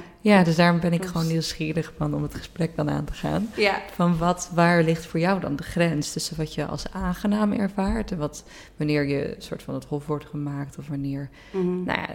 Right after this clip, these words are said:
Speaker 1: het leuke is dat me-, dat je blijkbaar prachtig eruit ziet in je panterbroek.
Speaker 2: <laughs>
Speaker 1: Ja. En, en wanneer is het vervelend?
Speaker 2: Ehm,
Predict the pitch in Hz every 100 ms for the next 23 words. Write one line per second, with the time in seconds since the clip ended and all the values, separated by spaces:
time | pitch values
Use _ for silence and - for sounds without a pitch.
0 | - - 156 156 151 156 151 151 147 -
1 | - 151 - - - 156 - 147 - 143
2 | 139 139 - 156 - - 143 135 - 170
3 | 180 170 170 160 170 165 214 277 - 254
4 | - 214 214 - 214 - 233 202 226 -
5 | 554 554 - - 269 - 320 - - 117
6 | 381 359 196 - 196 180 180 180 180 185
7 | - 175 202 247 180 170 160 - - -
8 | - - - - - - - 220 214 208
9 | 208